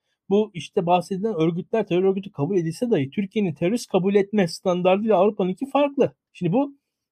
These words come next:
o farklılığın yarattığı da inanılmaz bir sıkıntı var a-, arada ve bu sıkıntının Tayyip Erdoğan'ın ve Tayyip Erdoğan hükümetine yarattığı bir yük var.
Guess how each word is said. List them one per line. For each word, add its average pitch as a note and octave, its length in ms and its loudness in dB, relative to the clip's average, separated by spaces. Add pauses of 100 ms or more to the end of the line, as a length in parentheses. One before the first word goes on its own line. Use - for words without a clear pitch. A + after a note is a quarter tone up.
o G#3 80 6
farklılığın A#3+ 440 0
yarattığı A#3 500 0
da C4 180 4 (260)
inanılmaz A#3 560 4
bir C#4 120 -2
sıkıntı C#4 460 -4
var G3+ 180 4
a-, E3+ 240 0
arada F3+ 360 0
ve A3 140 2
bu A#3 60 -8
sıkıntının C4 1120 -4 (140)
Tayyip G#3 300 0
Erdoğan'ın A3+ 580 0
ve G#3 80 -4
Tayyip G3+ 260 0
Erdoğan A#3+ 220 -2
hükümetine F#3+ 480 -6
yarattığı A3+ 420 -2
bir A#3 60 0
yük C4+ 240 2
var. D#3+ 200 -2